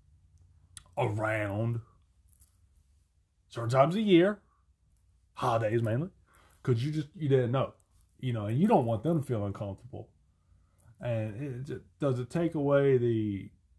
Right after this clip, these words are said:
family get-together? It, yeah, but, you know, peace of mind, peace of mind, happiness. It, it's, it's, it's, sometimes you gotta pick and choose your battles,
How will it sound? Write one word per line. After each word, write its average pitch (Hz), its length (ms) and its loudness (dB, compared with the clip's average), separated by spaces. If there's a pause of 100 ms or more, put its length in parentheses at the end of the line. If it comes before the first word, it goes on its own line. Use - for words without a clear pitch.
(160)
family 123 280 -2
get-together? 123 600 -2
It, 190 240 -8
yeah, 175 360 6 (300)
but, 143 240 -2
you 135 60 -8
know, 117 220 -4 (1120)
peace 277 200 4
of 143 60 -4
mind, 123 320 0 (1120)
peace 165 200 0
of 139 60 -4
mind, 127 360 0 (260)
happiness. 117 640 -2 (1400)
It, 104 200 -6
it's, 147 340 -10
it's, 104 360 -8 (280)
it's, - 480 -8 (1300)
sometimes 170 540 2
you 139 60 4
gotta 127 160 4
pick 147 220 0
and 135 80 -4
choose 127 200 2
your 120 80 -4
battles, 120 400 2